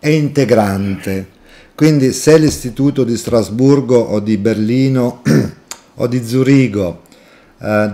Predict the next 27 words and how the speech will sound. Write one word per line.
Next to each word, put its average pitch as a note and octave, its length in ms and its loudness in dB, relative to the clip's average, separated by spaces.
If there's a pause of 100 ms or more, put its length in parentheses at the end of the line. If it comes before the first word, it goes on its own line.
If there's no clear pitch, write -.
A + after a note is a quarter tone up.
dà G#2+ 540 -2
un A2 220 -4
riconoscimento B2+ 1400 -2 (840)
delle A#2+ 440 4
tue D3 220 4
scoperte A2+ 800 2
scientifiche G2+ 1000 -6
o A#2 160 0
del A#2 500 2
metodo B2 760 2
che A2+ 120 -6
si A#2 160 -4
è A2+ 100 -4
creato A2+ 540 -2
a G#2 40 -2
Lecce G#2+ 760 -2 (680)
o C3 380 4
del, A2 720 2
<clears throat> D#3 500 0
del, A2 760 0 (200)
dell'arte A#2+ 960 0 (200)
che A#2 140 -2
a A#2 60 2
Roma A#2+ 720 2
si - 180 -12
sta A#2+ 260 -4
sviluppando G#2 1080 -2